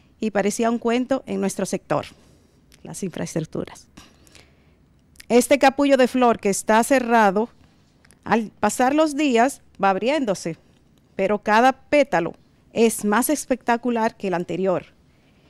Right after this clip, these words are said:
y nos crea un deseo de continuar profundizando hasta de-, descubrir lo que hay en el fondo.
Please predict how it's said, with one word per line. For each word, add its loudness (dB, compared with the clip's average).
y 0
nos 0
crea 4
un 2
deseo 0
de -4
continuar -4
profundizando -4
hasta -4
de-, -4
descubrir -2
lo -4
que -8
hay -6
en -6
el -10
fondo. -10